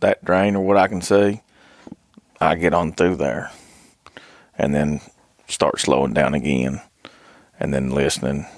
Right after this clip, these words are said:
You know, biggest thing hunting in timber now, it's what I was telling Zach. I mean, I hunted hard here the last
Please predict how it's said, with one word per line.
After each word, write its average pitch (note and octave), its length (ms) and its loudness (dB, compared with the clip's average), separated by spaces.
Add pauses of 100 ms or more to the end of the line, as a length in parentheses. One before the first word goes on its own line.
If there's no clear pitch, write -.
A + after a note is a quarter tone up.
You - 80 -4
know, B1+ 180 0 (440)
biggest E2 300 0
thing E2 500 0 (680)
hunting C#2+ 300 0
in C2+ 80 -4
timber E2 260 0
now, F2 240 4
it's - 160 -4
what - 120 -4
I - 60 2
was - 100 -4 (1040)
telling F2 280 0
Zach. F#2 320 2 (1300)
I D2+ 40 -6
mean, D#2 380 -4 (800)
I - 60 -4
hunted G#2 320 0
hard G2+ 280 4
here E2 180 0
the D#2+ 180 -4
last E2+ 280 2